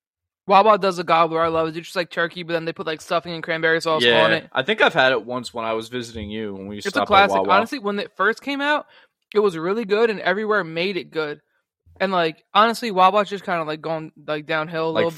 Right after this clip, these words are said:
Speaker 2: falling off?
Speaker 1: Yeah, they just, they got too big for their britches. And then the quality has taken a toll.
Speaker 2: I, I
Speaker 1: Plus,
Speaker 2: hate
Speaker 1: like,
Speaker 2: when
Speaker 1: some of the
Speaker 2: companies
Speaker 1: people that
Speaker 2: do
Speaker 1: are
Speaker 2: that
Speaker 1: working
Speaker 2: shit,
Speaker 1: there.
Speaker 2: dude. Yeah, that's the th-, oh, dude, there's nothing worse than, like, like, the other day, Magoo and I, I think it was Friday night,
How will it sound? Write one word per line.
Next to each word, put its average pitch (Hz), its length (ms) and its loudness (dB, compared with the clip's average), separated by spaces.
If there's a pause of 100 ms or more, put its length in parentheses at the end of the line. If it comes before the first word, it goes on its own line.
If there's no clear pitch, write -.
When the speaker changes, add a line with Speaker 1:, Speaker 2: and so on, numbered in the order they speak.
(120)
Speaker 2:
falling 113 180 4
off? 117 360 4 (140)
Speaker 1:
Yeah, 302 240 4
they 208 120 2
just, 233 280 -4
they 202 140 0
got 214 280 0
too 226 140 -8
big 175 320 -2
for 190 120 -8
their 180 120 -4
britches. 156 440 -6 (760)
And 175 120 -4
then 165 200 -2
the 160 100 -2
quality 175 460 4
has 156 180 -2
taken 156 320 -8
a 156 40 -14
toll. 151 420 -6
Speaker 2:
I, - 100 -8 (160)
I 120 60 2
Speaker 1:
Plus, 254 140 6
Speaker 2:
hate 160 80 6
Speaker 1:
like, 104 80 6
Speaker 2:
when 101 100 0
Speaker 1:
some 233 100 4
of - 60 4
the - 60 4
Speaker 2:
companies 208 180 -2
Speaker 1:
people 190 60 -2
that 175 100 2
Speaker 2:
do 165 40 4
Speaker 1:
are 160 40 4
Speaker 2:
that - 120 6
Speaker 1:
working 160 160 -2
Speaker 2:
shit, 110 120 2
Speaker 1:
there. - 80 -10
Speaker 2:
dude. 104 300 -2 (1040)
Yeah, 127 340 2
that's 151 160 0
the 139 80 -4
th-, - 180 -16
oh, 147 240 4
dude, 131 200 -4
there's 160 160 -2
nothing 214 280 0
worse 120 240 -2
than, 127 140 -8
like, 104 260 -6 (220)
like, 127 160 -12
the 147 80 0
other 147 120 2
day, 127 160 2
Magoo 120 380 -4
and 123 80 -4
I, 123 220 4
I - 20 2
think 117 160 -10
it 117 40 -8
was 107 100 -6
Friday 107 360 0
night, 104 360 -6